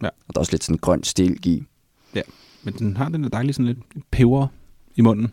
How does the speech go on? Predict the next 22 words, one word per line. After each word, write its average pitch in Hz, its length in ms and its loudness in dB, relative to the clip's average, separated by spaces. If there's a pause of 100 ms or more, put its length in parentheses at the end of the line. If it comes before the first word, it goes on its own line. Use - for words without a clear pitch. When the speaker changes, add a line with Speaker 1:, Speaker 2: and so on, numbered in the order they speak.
(140)
Speaker 2:
Ja, 143 180 -2
ja, 101 60 -2
lige 117 140 -8
præcis. 113 240 -14 (1700)
Men - 100 -4
det 80 60 2
er 92 40 4
jo 107 60 4
en 107 160 2
knastør 123 480 2
vin. 90 240 -2 (320)
Speaker 1:
Ja. - 60 -20 (840)
Speaker 2:
Med 90 360 4 (580)
ikke - 140 2
så 110 80 0
mange 98 200 4
tanniner 95 320 0
heller. 107 200 -2 (160)
Speaker 1:
Nej. 127 140 2 (1800)
Heller 120 140 4
ikke 110 80 -2
så - 80 2